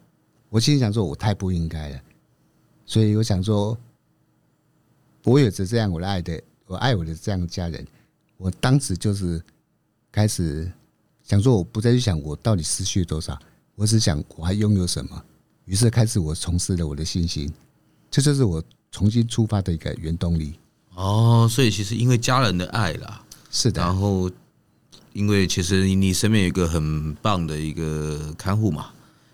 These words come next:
Speaker 1: 哦，
Speaker 2: 对不对？
Speaker 1: 看护真的是，我都叫她神力女超人。
Speaker 2: 神力女超人。
Speaker 1: 哎，是的。
Speaker 2: <laughs> 那你可不可以分享一下你看护的故事？
Speaker 1: 我看护的故事，其实她是从印尼来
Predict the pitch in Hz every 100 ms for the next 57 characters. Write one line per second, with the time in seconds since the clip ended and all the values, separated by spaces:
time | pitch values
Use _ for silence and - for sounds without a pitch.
0 | _ - 127 120 107 101 131 127 117 117
1 | 107 107 107 107 98 123 123 123 117 110
2 | 107 - _ _ _ - - 117 120 156
3 | 160 92 82 73 - 98 95 71 - -
4 | 107 117 143 117 104 95 - 117 110 160
5 | 113 107 156 131 170 98 170 - - _
6 | 403 349 311 240 - - 165 135 127 127
7 | 123 123 120 85 85 95 78 87 87 87
8 | 71 80 78 - 76 - - - - -
9 | - _ 147 143 - 175 175 170 147 156
10 | 147 147 127 123 117 120 117 131 127 113
11 | 98 98 120 98 90 82 80